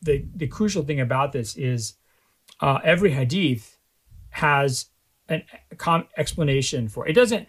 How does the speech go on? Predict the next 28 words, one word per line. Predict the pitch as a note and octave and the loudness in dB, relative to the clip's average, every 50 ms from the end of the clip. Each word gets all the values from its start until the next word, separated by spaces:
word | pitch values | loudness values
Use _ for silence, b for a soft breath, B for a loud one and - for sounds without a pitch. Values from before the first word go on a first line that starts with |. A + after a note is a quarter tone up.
| b b b b | b b b b
I | F#3+ | 2
mean, | G#3 G#3 | 2 4
if | F#3 - | 4 4
a | F#3+ | 4
hadith | F3 F3+ A#3+ B3 - | 4 4 2 0 0
is | G3+ D3+ | 0 0
not | D#3+ D#3 D#3 E3 - D3 | 2 2 2 2 2 2
really | D3+ D3 D3 D3 C3 | 2 2 4 2 0
controversial, | B2 - - C3 C3 B2 - B2 A2 A#2 C3 C#3 - - C3 A2 G#2 G2 G2 - B2 | -2 -4 -4 -2 -2 -2 -4 -6 -4 -2 -2 -2 -2 -2 -4 -4 -4 -6 -8 -10 -10
you | A#2 | -10
know, | A2+ A2+ A2 A2 A2 A2+ - - | -10 -10 -10 -12 -12 -14 -12 -10
um, | B2+ A#2 A2+ A2 A2 G#2+ A2 - - | -8 -8 -6 -6 -6 -6 -8 -8 -6
it | - C#3 B2+ - - - | -6 -6 -6 -6 -6 -4
won't | B2+ A#2+ A2+ | -4 -4 -4
have | A#2+ A#2 A2 | -4 -6 -8
an | A2 | -10
explanation. | A2 - - B2 G#2+ A2 A2 G#2 - A2 | -14 -14 -10 -8 -8 -8 -8 -8 -10 -6
But | G#2+ B2 B2+ | -4 -2 -2
if | B2+ | 2
there's | - D3+ D3 - | 2 2 2 2
anything | G3 A3 B3 A#3+ - A#3+ G#3 | 2 2 2 2 2 2 2
about | F3+ D3+ D3+ C#3+ D3 C#3+ | 2 4 4 2 2 0
the | C#3 | -2
hadith | B2+ B2+ C3+ C#3 C3+ | -4 -2 -4 -4 -4
that's | - A#2+ A2 - - _ _ _ _ _ | -6 -6 -6 -6 -12 _ _ _ _ _
hard | - C#3+ D3+ D#3 C#3+ | 0 4 4 4 4
to | D3 | 2
understand, | C3+ B2+ A#2+ A2 - - C3 B2+ B2+ B2+ B2+ B2+ B2+ B2+ - | 0 -2 0 -2 -2 -2 0 0 0 0 0 -2 -2 -4 -6